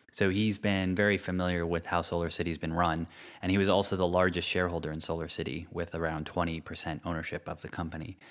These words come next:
Um, so I think he's pretty familiar with that, that team there.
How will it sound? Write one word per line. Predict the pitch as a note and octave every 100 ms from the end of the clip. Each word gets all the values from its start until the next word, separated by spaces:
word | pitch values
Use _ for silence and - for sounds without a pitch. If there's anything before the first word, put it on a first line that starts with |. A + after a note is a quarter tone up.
| - - - -
Um, | F2 E2 E2 E2+
so | - F#2 F2 E2+ _ _ _ _ _ _ _ -
I |
think | A#2 G#2+
he's | G#2+
pretty | - G#2+ F#2+
familiar | F2+ F2 E2+ F2
with | F2 E2+
that, | E2 - -
that | F2 -
team | - F2+ F2
there. | D#2+ D#2 D#2+